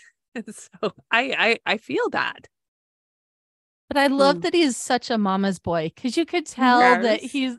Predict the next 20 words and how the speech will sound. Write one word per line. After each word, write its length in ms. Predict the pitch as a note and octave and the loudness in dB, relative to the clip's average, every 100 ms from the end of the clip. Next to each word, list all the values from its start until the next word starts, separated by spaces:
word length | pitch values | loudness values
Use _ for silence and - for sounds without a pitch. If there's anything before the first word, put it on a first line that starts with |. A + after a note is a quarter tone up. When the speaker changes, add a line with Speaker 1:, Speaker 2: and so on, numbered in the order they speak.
| - | -12
Speaker 2:
he 200 | - C4+ | -6 -2
loves 380 | A3+ A3 A3 G3+ | 2 2 2 -2
Speaker 1:
Mm-hmm. 100 | A3+ | -6
Speaker 2:
being, 300 | A3 A3 G#3 | -4 -2 0
like, 220 | G3+ G3 | -2 -2
kind 280 | - A3 G3+ | -4 -4 -2
of 120 | G3 | -4
pampered 460 | - F#3+ F#3+ G#3 G#3 | -4 -6 -6 -4 -4
a 40 | |
little 280 | G#3 G#3+ G#3+ | -4 -4 -2
by 160 | G3+ F#3+ | -2 -2
his 160 | F#3+ | -2
mom. 480 | F#3 F#3 F#3 F#3+ G#3+ - _ _ _ _ - | 0 2 2 2 -2 -6 _ _ _ _ -2
And 380 | A#3 A3+ A3+ A3 | 2 2 0 -4
Speaker 1:
<laughs> 240 | A3 G3 | -8 -10
Speaker 2:
that 240 | G#3+ A3 | -6 -6
doesn't 340 | G#3+ G#3+ G#3+ A3 | -2 -2 -2 -6
change 340 | - G3+ G3+ | -6 -6 -4
at 120 | G3 | -6
work. 420 | F3+ E3+ - - | -6 -8 -8 -14